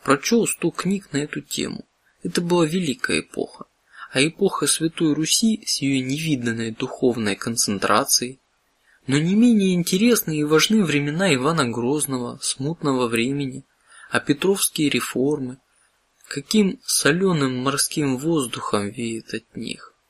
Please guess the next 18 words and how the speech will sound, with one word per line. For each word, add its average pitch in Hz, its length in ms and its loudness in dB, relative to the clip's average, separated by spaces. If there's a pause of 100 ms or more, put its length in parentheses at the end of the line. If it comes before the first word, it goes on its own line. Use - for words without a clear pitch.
(120)
а 110 100 -2
Российская 127 680 0
империя, 127 560 -8 (560)
какой - 360 2
высокий 165 520 0
стиль, 123 420 -2
какая - 420 -4
мощь, 143 400 -4
какой 156 320 -2
климат, 143 680 -4 (240)
а 127 100 -8
Серебряный 160 680 2
век 123 460 -8 (320)
с - 160 -2
его 151 220 2
таким 135 460 0
очаровательным 123 1000 -2
декадансом, 113 840 -6